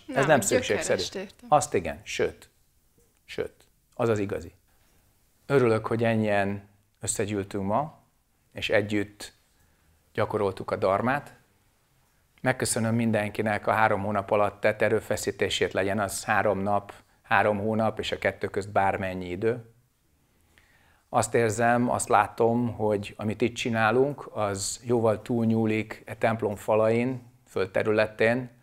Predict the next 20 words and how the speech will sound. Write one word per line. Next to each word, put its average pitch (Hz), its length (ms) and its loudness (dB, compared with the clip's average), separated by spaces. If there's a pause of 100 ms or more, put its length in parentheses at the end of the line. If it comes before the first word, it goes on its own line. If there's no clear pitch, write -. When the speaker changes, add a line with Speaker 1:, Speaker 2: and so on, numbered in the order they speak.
(300)
Speaker 1:
Azokból 113 500 2
a 104 380 6
közvetlen 107 580 2
visszajelzésekből 104 1400 0 (480)
nagyon 113 240 0
jól 107 180 4
lehet 101 220 2
látni, 110 340 4
hogy 104 100 0
a 98 40 2
darma 104 400 2
mire 104 280 0
képes, 110 460 -2
hogyha 98 200 -6
helyesen 101 360 -2
gyakoroljuk, 107 760 -6 (540)
amelyek 98 260 -6
elérnek 110 460 0
minket, 127 400 -2
és - 440 -8